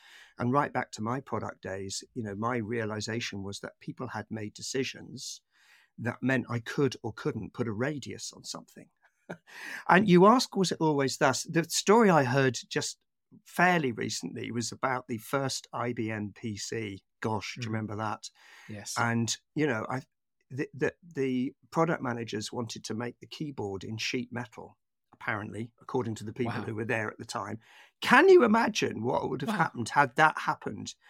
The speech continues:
Speaker 1: You know, and it took a designer to say, "No, we've got to tool up, we've got to use plastics." And
Speaker 2: <laughs>
Speaker 1: nowadays you might find something different, but,
Speaker 2: Yeah.
Speaker 1: but at that time, you know, it needed to be soft, it needed to be attractive.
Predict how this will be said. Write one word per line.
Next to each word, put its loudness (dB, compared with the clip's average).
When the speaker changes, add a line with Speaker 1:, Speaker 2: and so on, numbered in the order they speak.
Speaker 1:
You 6
know, 10
and 4
it 0
took 4
a 6
designer 4
to -4
say, 2
"No, 4
we've -2
got -8
to -8
tool -2
up, -2
we've -6
got -8
to -6
use -4
plastics." -10
And -8
Speaker 2:
<laughs> -16
Speaker 1:
nowadays -2
you -2
might -4
find -10
something -10
different, -10
but, -8
Speaker 2:
Yeah. -4
Speaker 1:
but 4
at 4
that 8
time, 2
you 0
know, -2
it -10
needed 2
to 2
be 2
soft, 0
it -6
needed -2
to -6
be 0
attractive. -4